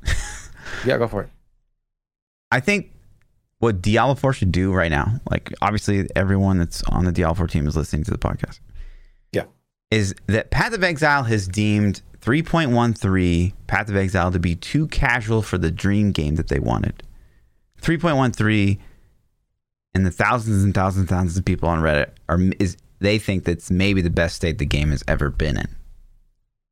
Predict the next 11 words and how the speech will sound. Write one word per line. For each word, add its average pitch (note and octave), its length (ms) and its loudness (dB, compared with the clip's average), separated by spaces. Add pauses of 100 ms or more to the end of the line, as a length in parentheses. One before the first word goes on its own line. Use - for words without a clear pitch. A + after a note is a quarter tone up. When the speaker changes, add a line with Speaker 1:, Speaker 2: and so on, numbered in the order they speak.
Speaker 2:
Yeah. D#2 180 -4 (300)
Speaker 1:
Diablo A2+ 300 0
four F#2+ 200 0
should F2 160 0
copy D2 440 -2
three - 300 -2
point D2 220 0
one D2 180 0
three. - 280 -4 (1000)
'Cause F#2 140 -2
it's, - 300 -4